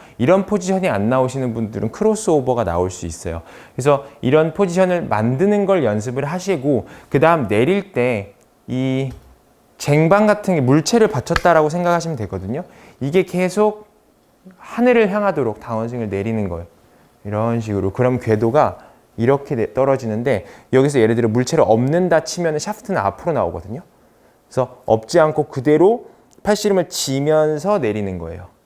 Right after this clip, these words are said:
이런 느낌으로. 그래서 이렇게 내려오게 되면 페이스 앵글은 조금 더 스퀘어하게, 어, 오픈이 될 수 있어요. 오른손과 오른팔의 느낌을 알려드렸잖아요.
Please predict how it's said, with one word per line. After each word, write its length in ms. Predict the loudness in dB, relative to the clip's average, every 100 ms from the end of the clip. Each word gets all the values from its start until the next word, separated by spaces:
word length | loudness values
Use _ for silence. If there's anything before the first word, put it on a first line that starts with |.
| _ _ _ _ -20 _ -10
이런 400 | -4 0 0 -2
느낌으로. 640 | -4 -10 -10 -6 -6 -8 -14 -20 _
그래서 600 | 2 2 4 4 2 -2 -14 -20 _ _ _ -20 -20 _ _ _ _ _ _ -20 -20 _ _ _ -2
이렇게 420 | 2 4 4 2
내려오게 420 | 4 4 4 2
되면 440 | 0 0 2 0 -2 -14 -20 _ -8
페이스 340 | 0 2 2 0
앵글은 320 | 2 0 2
조금 340 | 0 2 0
더 460 | 2 2 2 -2 -12 _ _
스퀘어하게, 560 | -12 -2 0 2 0 -4
어, 140 | -8 -8 -6
오픈이 420 | -6 -4 -4 -2
될 180 | -2 -4
수 160 | -6
있어요. 360 | -10 -8 -8 -10 _ _ _ _ _ _
오른손과 680 | 4 6 6 4 4 6 6
오른팔의 540 | 6 4 2 -2 -2
느낌을 380 | -2 -4 -6 -2
알려드렸잖아요. 640 | -2 -4 -6 -8 -8 -8